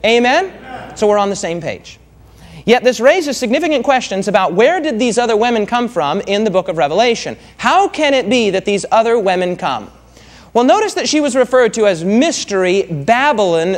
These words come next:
Speaker 1: the Great. That word Babylon is pregnant with significance, and we need to understand it. Go with me now to Genesis chapter eleven. First book of the Bible,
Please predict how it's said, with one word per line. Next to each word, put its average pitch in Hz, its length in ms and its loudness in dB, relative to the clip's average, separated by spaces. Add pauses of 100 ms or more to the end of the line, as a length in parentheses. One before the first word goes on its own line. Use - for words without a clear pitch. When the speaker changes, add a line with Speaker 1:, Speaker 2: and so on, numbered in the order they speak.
Speaker 1:
the 175 120 -2
Great. 170 420 0
That 196 180 2
word 220 240 2
Babylon 240 460 0
is 202 260 0
pregnant 185 680 -2
with 180 140 -2
significance, 175 600 -6
and 151 80 -6
we 165 60 -2
need 185 180 -2
to 175 100 -6
understand 135 540 -6
it. - 120 -10 (360)
Go 254 100 6
with 269 140 -2
me 262 80 0
now 196 180 0
to 165 60 -4
Genesis 185 400 -4
chapter 156 420 -4
eleven. 139 560 -2 (380)
First 240 380 0
book 202 180 0
of 180 60 -4
the 175 40 0
Bible, 160 540 0